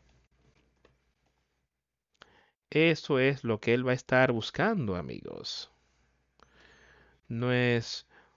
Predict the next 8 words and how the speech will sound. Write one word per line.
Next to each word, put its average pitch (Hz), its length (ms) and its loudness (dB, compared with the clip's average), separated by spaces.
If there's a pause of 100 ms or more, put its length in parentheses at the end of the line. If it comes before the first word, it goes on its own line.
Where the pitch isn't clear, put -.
(160)
lo 110 200 -2
que 113 100 0
estamos 107 480 -2
viendo 117 440 2
aquí 104 280 0
en 104 140 4
la 92 120 -4
tierra. - 560 -4